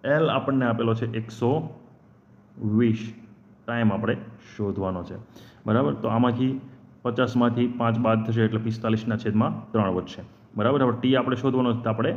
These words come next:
આ બાજુ લઈશું. તો ટી બરાબર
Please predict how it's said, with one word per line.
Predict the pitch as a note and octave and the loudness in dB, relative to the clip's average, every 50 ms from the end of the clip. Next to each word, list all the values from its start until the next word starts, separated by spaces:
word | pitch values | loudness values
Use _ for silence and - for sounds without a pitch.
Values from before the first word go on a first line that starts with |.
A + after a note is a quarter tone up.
| - | -4
આ | - A2 | -2 0
બાજુ | G#2 G#2 G2 F#2+ G2 | 2 2 2 0 0
લઈશું. | F#2 F#2 F#2 - - F#2+ - - - - _ _ _ _ _ | -2 -4 -6 -6 -10 -14 -14 -16 -20 -20 _ _ _ _ _
તો | - A2+ | -12 -12
ટી | A2+ - - - A#2 A2+ A#2 A#2 A2+ - - - - - - - - - - - _ _ _ - - _ - - | -12 -10 -6 -2 0 2 2 0 -2 -4 -8 -12 -16 -20 -20 -20 -20 -20 -20 -20 _ _ _ -20 -20 _ -8 -4
બરાબર | G2+ F#2+ G#2+ A2 A2+ A2 G#2 G2+ G#2 G2 | 0 2 2 4 4 2 2 0 -2 -4